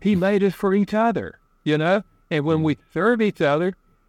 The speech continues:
Speaker 1: you know, and, and, and ob-, obviously we're doing it in different ways because we're two different people. But when we have the attitude of love, uh,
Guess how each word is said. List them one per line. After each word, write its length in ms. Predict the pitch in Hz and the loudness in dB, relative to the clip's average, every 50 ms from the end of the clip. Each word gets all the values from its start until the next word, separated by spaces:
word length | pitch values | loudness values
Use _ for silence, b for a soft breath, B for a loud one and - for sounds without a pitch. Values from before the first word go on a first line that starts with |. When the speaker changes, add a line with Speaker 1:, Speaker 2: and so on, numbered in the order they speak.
| _ _ _ | _ _ _
Speaker 1:
you 160 | - 151 151 | -4 -2 -2
know, 60 | 151 | -2
and, 240 | 160 156 143 135 131 | -2 -4 -4 -4 -4
and, 200 | 131 127 127 - | -6 -6 -6 -6
and 180 | - 127 123 | -6 -8 -6
ob-, 260 | 113 123 175 208 196 - | -2 0 0 0 0 0
obviously 400 | 117 139 180 240 208 - 180 151 | 0 2 2 2 0 -2 -2 -2
we're 140 | 135 131 | -2 -2
doing 240 | 123 135 139 139 135 | -2 -2 -2 0 0
it 60 | 127 117 | -2 -2
in 80 | 120 | -2
different 300 | 117 143 139 - 127 101 | -2 -4 -4 -4 -6 -2
ways 320 | 104 120 165 226 254 208 147 | 0 0 0 0 0 -2 -4
because 360 | - 135 123 - 131 131 117 | -4 -6 -4 -4 -4 -4 -2
we're 100 | 131 123 | -4 -6
two 180 | - - 165 165 | -2 0 0 0
different 260 | 185 180 180 170 - | 0 0 -2 -4 -2
people. 360 | - 214 269 226 - - - - _ _ _ | -2 -2 -2 -2 -4 -10 -14 -14 _ _ _
But 100 | 170 151 | -4 -4
when 180 | 139 135 131 135 | -2 -2 -4 -4
we 40 | 165 | -2
have 160 | 202 220 160 | -2 -2 -2
the 140 | 127 135 - - | -4 -8 -8 -4
attitude 580 | 156 196 226 240 233 - - - 156 143 127 117 | -2 0 0 2 0 0 0 -2 -2 -2 -2 -4
of 80 | 101 | -4
love, 480 | 113 113 110 101 98 104 107 104 - - _ _ _ _ _ _ _ | -4 -4 -4 -4 -4 -6 -10 -12 -12 -16 _ _ _ _ _ _ _
uh, 60 | - | -16